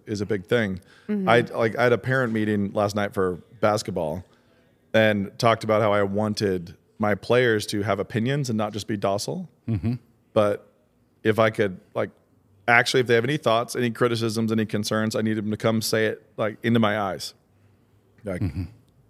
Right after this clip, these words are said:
Speaker 1: any, anything. That's important to me. And if they send a concern via a proxy, they are cut. <laughs> Like, if I hear from your mom,
Speaker 3: Right.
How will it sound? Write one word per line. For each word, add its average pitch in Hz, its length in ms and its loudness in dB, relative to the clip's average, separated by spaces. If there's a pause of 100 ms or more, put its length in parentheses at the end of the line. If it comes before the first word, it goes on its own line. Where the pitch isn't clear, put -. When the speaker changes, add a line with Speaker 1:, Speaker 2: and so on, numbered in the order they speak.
(260)
Speaker 1:
any, 123 300 2
anything. 107 420 -2 (580)
That's 113 320 2
important 117 460 0
to 131 60 -4
me. 151 200 -2 (560)
And 131 400 4
if 120 220 0
they 113 480 4 (100)
send 139 320 0
a 123 40 2
concern 123 460 0
via 117 260 2
a 113 60 -4
proxy, 117 640 0 (580)
they 123 140 8
are 113 80 4
cut. - 340 -2 (500)
<laughs> - 1000 -6
Like, 110 240 2
if 123 240 2
I 135 160 6
hear 160 200 2
from 135 180 -2
your 117 140 2
mom, 107 600 -2 (460)
Speaker 3:
Right. 87 140 -4